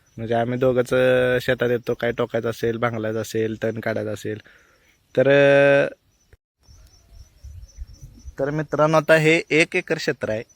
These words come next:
आम्ही दोघांनी आता तीनच दिवस झालं रोज सकाळ संध्याकाळी एक एक तास येतोय. लय उन्हात नाही, लय ह्याच्यात नाही. सकाळी एक तास, संध्याकाळी एक तास, पाच ते सहा असं आम्ही रोज येतोय आणि जवळजवळ एक एकर क्षेत्र आमचं,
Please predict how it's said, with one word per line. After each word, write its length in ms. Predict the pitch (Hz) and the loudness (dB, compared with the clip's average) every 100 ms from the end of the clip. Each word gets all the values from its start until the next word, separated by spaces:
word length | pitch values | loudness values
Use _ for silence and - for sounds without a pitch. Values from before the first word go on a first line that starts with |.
| - | -6
आम्ही 240 | 120 127 | -4 -2
दोघांनी 440 | 139 131 127 131 | -2 -2 -2 -2
आता 380 | 135 120 135 139 - _ _ _ | -4 -2 0 0 -2 _ _ _
तीनच 260 | 139 143 151 | -4 -4 -2
दिवस 220 | 143 143 | -2 -2
झालं 400 | 143 127 127 131 | -2 0 0 0
रोज 200 | 127 127 | 0 -4
सकाळ 280 | - 131 123 | -4 -6 -6
संध्याकाळी 420 | 135 123 117 120 | -4 -6 -4 -4
एक 160 | 127 120 | -6 -8
एक 60 | - | -8
तास 180 | 113 110 | -8 -6
येतोय. 280 | 113 - - _ _ _ _ _ | -10 -14 -20 _ _ _ _ _
लय 180 | 110 120 | -4 -2
उन्हात 260 | 127 127 123 | -2 -2 -4
नाही, 280 | 123 123 123 | -4 -4 -4
लय 140 | 117 120 | -4 -4
ह्याच्यात 240 | 113 113 | -4 -6
नाही. 200 | 110 117 131 _ _ _ _ _ _ _ _ _ - | -10 -12 -14 _ _ _ _ _ _ _ _ _ -10
सकाळी 280 | 120 127 | -2 0
एक 100 | 131 - | 0 -2
तास, 140 | 131 - | -4 -4
संध्याकाळी 380 | 131 123 120 | -4 -2 -2
एक 100 | 120 - | -4 -4
तास, 160 | 120 | -6
पाच 240 | - 120 117 | -4 -6 -6
ते 60 | 120 | -8
सहा 300 | - 120 120 | -6 -4 -4
असं 260 | 117 - 123 _ - _ _ _ - 131 | -6 -10 -14 _ -20 _ _ _ -14 -6
आम्ही 300 | 120 123 127 | -4 -2 -2
रोज 240 | 127 127 | -2 0
येतोय 520 | 131 131 131 - 117 147 - - | 0 0 -2 -4 -8 -8 -20 -16
आणि 180 | 117 117 | -10 -6
जवळजवळ 300 | 123 131 131 | -2 -2 -2
एक 220 | 139 139 | -2 -2
एकर 220 | 147 131 135 | -4 -4 -6
क्षेत्र 280 | 131 123 | -4 0
आमचं, 260 | 131 123 139 | 0 -2 -6